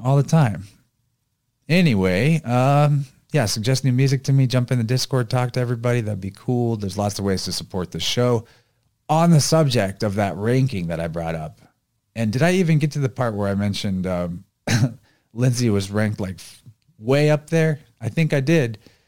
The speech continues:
I'm really, really stoked for her on that. But let's get Interverse up there too. Just leave a review on iTunes, on the podcast app, or through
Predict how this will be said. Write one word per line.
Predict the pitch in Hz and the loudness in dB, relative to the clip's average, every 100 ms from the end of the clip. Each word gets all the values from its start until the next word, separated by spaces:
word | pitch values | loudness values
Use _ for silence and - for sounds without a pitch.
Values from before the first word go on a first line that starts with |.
| _ _ _ - | _ _ _ -6
I'm | 113 | 0
really, | 139 139 127 - | 2 2 0 -4
really | 113 131 120 | -2 2 2
stoked | 104 131 120 | 0 0 0
for | - 107 | -2 -2
her | 101 101 | -2 0
on | 101 | -2
that. | 101 98 95 | -2 -2 -2
But | 117 | 0
let's | 139 170 | 2 2
get | - 180 | 0 0
Interverse | 160 160 135 120 104 110 | 4 4 4 2 -2 -4
up | 107 - | -4 -4
there | 98 92 | -4 -4
too. | - 113 101 92 101 | -2 -2 0 -2 -6
Just | - - | -8 -4
leave | 123 131 | 0 0
a | |
review | 135 117 104 120 117 117 - | 0 0 0 0 2 0 -4
on | 113 123 120 113 | -2 0 0 -4
iTunes, | 107 123 - 147 143 | -2 -2 0 2 2
on | 117 | 2
the | 98 | -2
podcast | - 113 117 131 117 | -2 -4 -2 -2 0
app, | 127 117 - | 0 -2 -2
or | 101 95 | -2 -4
through | 92 - - 120 120 117 | -4 -12 -6 -4 -2 -4